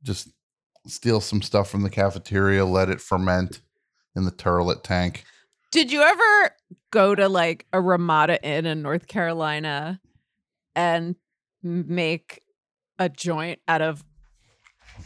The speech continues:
Speaker 2: a page of the Bible, like, use it as rolling paper?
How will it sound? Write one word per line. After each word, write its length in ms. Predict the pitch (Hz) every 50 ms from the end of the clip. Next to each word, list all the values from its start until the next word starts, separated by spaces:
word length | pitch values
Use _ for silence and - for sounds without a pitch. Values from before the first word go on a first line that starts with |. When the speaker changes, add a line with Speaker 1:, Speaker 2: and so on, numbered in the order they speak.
| - - - -
Speaker 2:
a 60 | 175 165
page 400 | - - - 175 147 151 135 170
of 160 | 170 147 135
the 80 | - 160
Bible, 540 | 135 - 147 131 143 147 156 156 160 175 180
like, 260 | 170 151 156 143 -
use 180 | 160 156 139
it 100 | 160 151
as 180 | 156 151 139 147
rolling 340 | 135 151 135 135 147 156 160
paper? 480 | 143 196 165 160 - 185 185 190 202